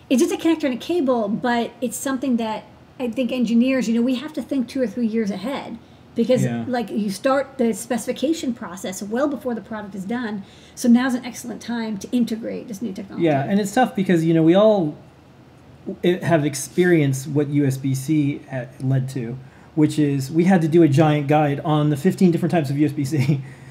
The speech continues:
Speaker 2: So, like, anytime something new comes up, like, the better you can
Speaker 1: Yeah.
Speaker 2: understand it and start designing products for. Um, but I think you're right. I think, uh, in particular, industrial, um, applications is where you're gonna see this. And weight matters.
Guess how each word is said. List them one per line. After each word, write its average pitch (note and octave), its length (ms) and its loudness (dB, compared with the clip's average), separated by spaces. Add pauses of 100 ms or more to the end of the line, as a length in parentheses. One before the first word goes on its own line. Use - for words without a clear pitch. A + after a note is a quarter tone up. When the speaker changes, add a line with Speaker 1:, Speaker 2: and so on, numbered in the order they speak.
(160)
Speaker 2:
So, F3+ 280 4
like, F3 160 4
anytime A3 400 4
something E3+ 300 2
new E3 100 4
comes C#3 300 0
up, A#2+ 240 -4
like, A#2+ 160 -6
the B2+ 40 -4
better D3 200 0
you D3 100 2
can - 140 2
Speaker 1:
Yeah. D3 40 2
Speaker 2:
understand C#3 380 -2
it C#3+ 40 -8
and C3+ 40 -8
start C3 160 -6
designing C3 340 -4
products C3 360 -6
for. A#2+ 340 -8 (400)
Um, A#2 480 -6
but C#3+ 80 -2
I D3 60 0
think F#3+ 180 0
you're D#3+ 120 2
right. C3 100 0
I C3 60 0
think, D3 420 -4
uh, C#3 400 -4
in E3+ 140 4
particular, C3+ 720 0 (1000)
industrial, D3 960 2 (640)
um, C3 460 -4 (640)
applications C#3 640 -2
is A#2+ 100 -6
where C3 120 -2
you're B2+ 80 -2
gonna B2+ 140 -6
see D3+ 180 -2
this. E3+ 340 -2 (580)
And C#3 600 2
weight D#3 260 8
matters. C#3+ 540 -2